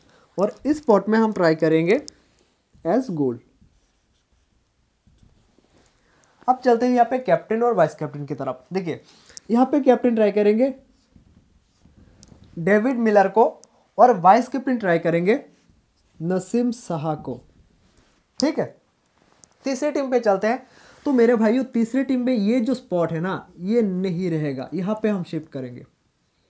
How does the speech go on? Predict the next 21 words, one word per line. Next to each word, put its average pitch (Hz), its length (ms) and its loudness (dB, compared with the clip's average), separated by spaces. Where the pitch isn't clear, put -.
ठीक 220 140 -4
है, 160 80 -4
यहाँ 170 340 -6
पे 254 100 0
हम 190 200 -4
शिफ्ट 156 300 -10
करेंगे। 131 340 -8
यहाँ 196 180 -4
पे 294 160 -2
शिफ्ट 254 280 -4
करके 190 340 -2
एस 185 400 -8
अहमद 202 540 -4
और 170 200 -6
साथ 175 260 -6
में 233 80 0
इस 233 160 -2
स्पॉट - 320 -4
में 262 160 -2
हमारा 165 260 -4
रहेगा 170 360 -4